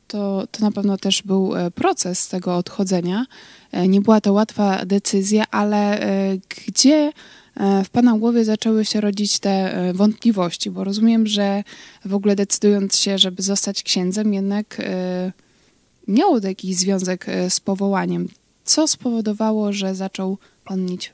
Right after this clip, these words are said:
wątpliwości do tego, czy to rzeczywiście jest, e, droga dla pana,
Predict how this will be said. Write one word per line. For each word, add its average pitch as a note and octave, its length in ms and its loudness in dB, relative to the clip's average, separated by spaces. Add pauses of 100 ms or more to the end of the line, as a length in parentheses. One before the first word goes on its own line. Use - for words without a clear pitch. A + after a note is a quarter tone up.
wątpliwości F#3 840 -4
do F3 100 -6
tego, F3+ 240 -6
czy F#3+ 140 -4
to G3 120 0
rzeczywiście G3+ 440 -2
jest, F3+ 300 -2
e, F3 260 -4 (580)
droga F#3+ 340 2
dla F#3+ 120 -2
pana, E3 340 -6